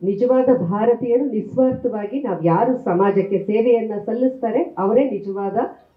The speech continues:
ಭಾರತೀಯ ಅಥವಾ ಭಾರತಾಂಬೆಯ ಪುತ್ರರು ಅಂತ ಹೇಳಿ. ಅಂತಹ ಒಂದು ಶ್ಲಾಘನೀಯ ಕೆಲಸವನ್ನ ಇವತ್ತು ರಘುಕುಮಾರ್ ಅವರು ಮಾಡಿರುವಂತದ್ದು. ಹಾಗೆ, ಆ, ಆ ಒಂದು ಕೆಲಸವನ್ನ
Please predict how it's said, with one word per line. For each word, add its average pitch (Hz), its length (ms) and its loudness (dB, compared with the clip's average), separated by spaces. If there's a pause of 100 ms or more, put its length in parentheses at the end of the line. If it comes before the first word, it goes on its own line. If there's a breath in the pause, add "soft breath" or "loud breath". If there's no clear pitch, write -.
(140)
ಭಾರತೀಯ 196 560 2 (520)
ಅಥವಾ 180 260 4
ಭಾರತಾಂಬೆಯ 175 880 0 (120)
ಪುತ್ರರು 160 480 2
ಅಂತ 139 200 -8
ಹೇಳಿ. 143 460 -8 (260 soft breath)
ಅಂತಹ 220 340 2 (120)
ಒಂದು 185 560 4 (100)
ಶ್ಲಾಘನೀಯ 196 580 2
ಕೆಲಸವನ್ನ 180 580 2 (240)
ಇವತ್ತು 165 300 2
ರಘುಕುಮಾರ್ 165 540 0
ಅವರು 147 440 -4
ಮಾಡಿರುವಂತದ್ದು. 165 800 0 (1300 soft breath)
ಹಾಗೆ, 277 560 6 (320)
ಆ, 208 40 -4 (400)
ಆ 220 140 0
ಒಂದು 233 320 2
ಕೆಲಸವನ್ನ 262 720 -2